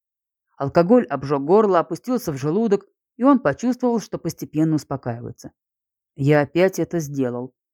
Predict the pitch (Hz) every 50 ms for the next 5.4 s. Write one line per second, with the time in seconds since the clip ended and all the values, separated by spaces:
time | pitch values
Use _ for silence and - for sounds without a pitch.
0 | _ _ - 175 208 247 233 - 247 233 226 214 - - 185 160 131 156 147 147
1 | 147 147 - - 147 131 127 117 - _ _ _ _ _ _ _ _ _ _ _
2 | - 131 139 151 147 - _ - 165 156 - - - - 127 113 110 113 120 -
3 | _ _ _ _ _ _ - 139 151 147 156 156 - - 190 175 160 160 151 -
4 | - 185 180 170 160 156 151 147 139 - - 170 165 156 139 - 156 156 156 175
5 | 202 208 202 - - 143 131 127